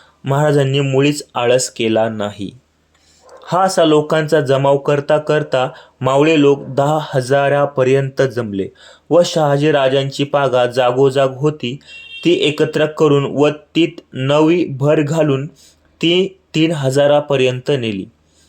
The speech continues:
शहाजी राजांनी तैनातीत दिलेले व दादोजी कोंडदेवाने आपल्या पसंतीने नोकरीस लावलेले काही कारकून होते.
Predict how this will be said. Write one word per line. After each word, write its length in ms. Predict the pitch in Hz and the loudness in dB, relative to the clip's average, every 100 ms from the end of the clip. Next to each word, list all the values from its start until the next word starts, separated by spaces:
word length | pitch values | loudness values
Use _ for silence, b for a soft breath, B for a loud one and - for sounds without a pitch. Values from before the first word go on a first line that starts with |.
| b - | b -6
शहाजी 400 | 147 143 156 175 | -2 0 2 2
राजांनी 480 | 151 139 147 143 147 143 | 2 0 0 -2 -2 0
तैनातीत 520 | 139 147 147 151 131 | 0 0 0 -2 0
दिलेले 360 | 135 139 127 | 2 2 2
व 200 | 131 139 | 0 2
दादोजी 540 | 135 120 117 131 135 151 | 2 0 2 0 0 -4
कोंडदेवाने 760 | 151 143 143 143 143 123 123 - | -2 -2 0 0 0 0 -4 -6
आपल्या 340 | 123 120 139 147 B B B B - | -6 0 -2 -2 B B B B -4
पसंतीने 580 | 143 156 156 151 156 143 | -2 0 -4 -2 -2 0
नोकरीस 500 | 131 127 143 147 - | 0 -2 -2 -2 0
लावलेले 440 | 131 131 135 127 | 0 2 2 0
काही 320 | 127 131 143 139 | -4 -2 0 2
कारकून 480 | 123 117 117 123 | 2 0 -2 -8
होते. 520 | 139 131 131 - - | -6 -2 -2 -2 -10